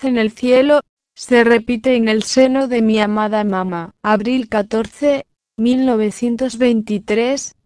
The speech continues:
maravilla de maravillas, el mismo movimiento de la fecundidad divina en ella, que generó al Dios hombre, dio como resultado la procedencia de toda la familia humana. Esto convierte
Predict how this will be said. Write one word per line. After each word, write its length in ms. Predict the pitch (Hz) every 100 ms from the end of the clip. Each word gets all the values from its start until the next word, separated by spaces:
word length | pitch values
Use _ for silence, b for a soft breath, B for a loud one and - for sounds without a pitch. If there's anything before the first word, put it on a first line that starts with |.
| _ -
maravilla 680 | 214 214 214 220 247 262 254
de 120 | 240
maravillas, 1000 | 226 226 220 220 254 269 302 302 - - _ _ _
el 200 | - 208
mismo 420 | 214 220 214 269 254
movimiento 800 | 247 233 220 226 240 240 233 285
de 140 | 247
la 140 | 233
fecundidad 840 | 226 226 208 196 202 202 214 247 226
divina 400 | 220 214 233 226
en 140 | 226
ella, 420 | 233 262 190 180 _ _ _ -
que 160 | 254
generó 480 | 214 247 233 233 247
al 140 | 247
Dios 260 | 220 262 -
hombre, 400 | 254 247 269 269 - _ _
dio 360 | - 208 269 262
como 260 | 233 208 202
resultado 720 | 208 - 226 208 240 226 220
la 160 | 214
procedencia 960 | - 233 220 - 214 233 254 247 269 254
de 160 | 247
toda 340 | 220 262 247 254
la 140 | 226
familia 640 | - 202 202 214 233 220 220
humana. 560 | 214 220 247 269 294 - _ _ -
Esto 380 | 262 247 262 254
convierte 880 | 220 214 208 240 240 - 269 277